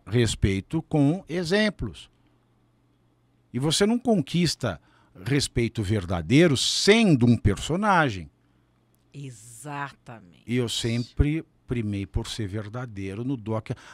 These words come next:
Speaker 1: "Ah, mas o público não vai gostar." Ok, se o público não gostar, eu saio de cena, porque quem manda é o público. Quem manda é o público.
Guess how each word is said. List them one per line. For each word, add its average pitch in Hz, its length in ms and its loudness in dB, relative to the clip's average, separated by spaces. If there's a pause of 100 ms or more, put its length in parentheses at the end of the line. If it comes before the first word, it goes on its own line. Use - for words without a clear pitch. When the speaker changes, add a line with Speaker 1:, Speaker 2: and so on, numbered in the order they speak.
Speaker 1:
"Ah, 151 140 2
mas 131 220 0
o 131 60 -4
público 147 560 -6
não 143 160 -4
vai 127 180 -6
gostar." 127 580 -10 (1700)
Ok, 175 640 -6
se - 140 -10
o 92 40 -6
público 87 420 -4
não 135 180 0
gostar, 170 600 -4 (680)
eu 127 140 -4
saio 123 300 -2
de 120 100 -8
cena, 247 560 2 (160)
porque - 160 -10
quem 139 180 2
manda 165 300 8
é - 20 12
o 226 60 12
público. 269 720 10 (960)
Quem 202 160 4
manda 131 320 6
é 220 40 8
o 220 40 6
público. 165 720 6